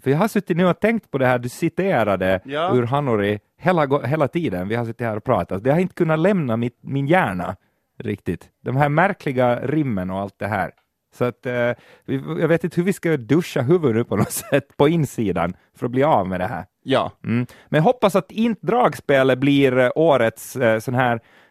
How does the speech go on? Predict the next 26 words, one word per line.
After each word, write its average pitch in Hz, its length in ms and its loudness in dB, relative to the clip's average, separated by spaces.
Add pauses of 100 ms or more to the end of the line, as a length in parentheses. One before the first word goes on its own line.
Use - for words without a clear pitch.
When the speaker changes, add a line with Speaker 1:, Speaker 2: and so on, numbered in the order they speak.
(140)
Speaker 1:
eh, 110 380 -4 (300)
exotiska 127 800 -2
instrument 127 600 -2
i - 20 -6
Speaker 2:
Nä. 160 220 4
Speaker 1:
poplåtar. 160 540 4
Lite 135 200 -2
som 139 300 0 (180)
saxofonen 147 1000 0
var, 127 400 4 (540)
eh, 117 240 0
och 120 140 -2
sen 143 240 0
var 127 100 0
det 123 80 2
någon 120 180 -2
sån 123 140 -4
här 113 320 0 (120)
annat 127 340 -2
knarrigt 117 520 -4
och, 117 320 -6
eh, 113 240 -4
nu 127 280 -4
är 120 40 -2
det 113 80 -2
då 101 240 0